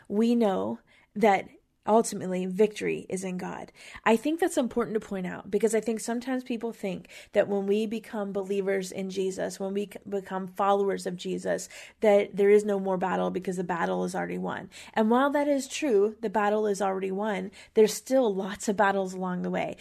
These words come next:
So I think maybe it's important to think about it in terms of the war is won, but there's lots of battles that we can have opportunity for victory along the way. When we get from point A to point B,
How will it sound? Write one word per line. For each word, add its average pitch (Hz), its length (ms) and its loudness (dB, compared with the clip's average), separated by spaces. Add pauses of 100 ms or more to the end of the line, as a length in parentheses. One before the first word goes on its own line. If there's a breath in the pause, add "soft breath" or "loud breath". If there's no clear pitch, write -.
(140 loud breath)
So - 140 2
I 226 60 8
think 294 280 -4
maybe 247 420 -2
it's 208 140 -4
important 208 360 -6
to 185 60 -8
think 208 220 -6
about 190 200 -2
it 190 60 -4
in 185 80 -6
terms 185 340 -8
of 185 180 -2 (240 loud breath)
the 208 100 6
war 220 480 8
is 190 280 -2
won, 180 420 -8 (280 soft breath)
but 214 140 4
there's 202 180 4
lots 190 320 0
of 196 160 -6
battles 190 600 -2 (220)
that 196 300 0
we 202 140 -4
can 196 160 -6
have 185 120 -4
opportunity 190 540 -4
for 185 160 -6
victory 185 540 -4
along 185 320 -4
the 175 100 -8
way. 180 300 -8 (180)
When 202 180 -2
we 202 80 0
get 196 320 -4
from 190 160 -8
point 196 240 -8
A 185 100 -2
to 180 80 -4
point 185 300 -10
B, 185 260 -8